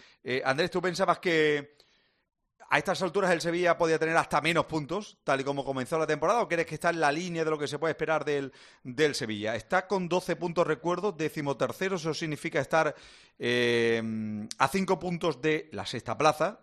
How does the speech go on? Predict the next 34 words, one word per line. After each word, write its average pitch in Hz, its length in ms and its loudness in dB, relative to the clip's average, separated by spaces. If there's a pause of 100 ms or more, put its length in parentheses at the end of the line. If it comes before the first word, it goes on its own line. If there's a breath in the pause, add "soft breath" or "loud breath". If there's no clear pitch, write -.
(180)
que - 120 -18
creo 113 200 -2
que 107 80 -4
no 113 100 0
es 110 60 -2
la 113 100 0
Liga 113 200 0
del 117 100 2
Sevilla, 143 400 0 (680 loud breath)
a - 80 -8
solo 127 260 0
cuatro 127 300 4
del 110 120 0
descenso, 110 540 0 (320)
que 135 180 -8
yo 151 200 0 (200)
creo 170 220 4
que 180 100 -2
es 147 60 0
más 151 180 4
la 143 120 2
Liga 143 180 0
del 127 120 2
Sevilla. 170 340 -4 (340 loud breath)
¿O 165 180 6
tú 214 120 -2
crees 214 220 0
que 208 120 0
la 190 120 2
Liga 196 160 2
del 190 80 4
Sevilla 185 220 0
está 170 540 -2
en, 156 360 -12